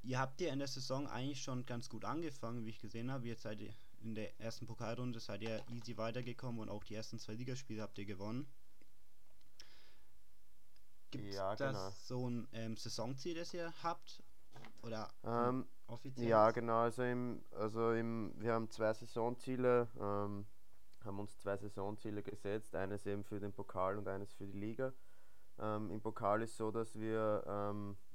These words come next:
Speaker 2: eben im Bewerb überwintern wollen. Das heißt, ähm, wir wollen, äh, mindestens das Viertelfinale erreichen.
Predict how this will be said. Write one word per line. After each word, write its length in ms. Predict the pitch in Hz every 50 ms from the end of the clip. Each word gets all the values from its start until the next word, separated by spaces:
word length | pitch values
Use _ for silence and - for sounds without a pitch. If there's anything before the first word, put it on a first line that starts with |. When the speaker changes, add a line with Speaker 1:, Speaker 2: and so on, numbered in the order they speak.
| - - -
Speaker 2:
eben 280 | - 104 107 104 107 80
im 180 | 95 107 104
Bewerb 420 | 101 110 98 95 98 95 98 104 -
überwintern 600 | 90 92 104 98 98 107 113 120 - 127 127 123
wollen. 220 | 120 120 123 127 120
Das 160 | 117 110 -
heißt, 360 | 110 107 107 107 - - -
ähm, 360 | - 104 104 101 101 104 101 - - - - - - - - - - - - - - -
wir 180 | - 107 104
wollen, 420 | 101 104 104 104 104 104 107 101 82
äh, 100 | 85 98
mindestens 500 | 104 107 107 104 104 107 - 110 104 -
das 160 | - 104 -
Viertelfinale 640 | - - 117 117 - 120 - - 120 120 120 117 120
erreichen. 500 | 123 120 120 120 120 120 - - 139 143